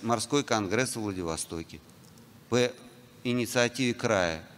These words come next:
Это стало вторым мероприятием для, э, Дальнего Востока после Восточного экономического форума по масштабам и объёму. Три с половиной тысячи человек приехало.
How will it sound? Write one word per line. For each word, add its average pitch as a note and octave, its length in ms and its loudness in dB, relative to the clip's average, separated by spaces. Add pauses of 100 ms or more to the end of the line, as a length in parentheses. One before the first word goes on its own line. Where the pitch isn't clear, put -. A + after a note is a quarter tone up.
(440)
Это E3 280 2
стало G3 340 6
вторым G3 420 4
мероприятием E3 1040 4
для, C3 960 6
э, A#2+ 40 -2
Дальнего B2+ 400 4
Востока C#3 460 2
после C#3 280 0
Восточного B2 600 0
экономического A#2+ 680 0
форума G#2 440 0
по A2+ 300 4
масштабам A#2 680 2
и A#2 60 6
объёму. B2 400 2
Три C#3+ 180 -2
с C#3 60 -2
половиной C3 280 -2
тысячи C3 340 -2
человек C3+ 300 -2
приехало. A#2 580 -6